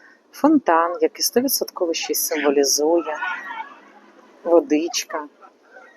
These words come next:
Захід сонця. Граються дітки. Відпочивають туристи і мешканці міста Краків.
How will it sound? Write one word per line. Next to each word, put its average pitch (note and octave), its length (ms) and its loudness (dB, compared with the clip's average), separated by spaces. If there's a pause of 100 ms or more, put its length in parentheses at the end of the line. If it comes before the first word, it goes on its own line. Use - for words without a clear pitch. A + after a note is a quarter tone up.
(540)
Захід D#3+ 480 0
сонця. C#3+ 720 0 (1000)
Граються A3 560 4
дітки. D3 680 -6 (880)
Відпочивають G#3 720 4
туристи A3+ 560 4
і D3+ 80 -4
мешканці E3 580 -4
міста D#3+ 300 -4
Краків. D3 600 0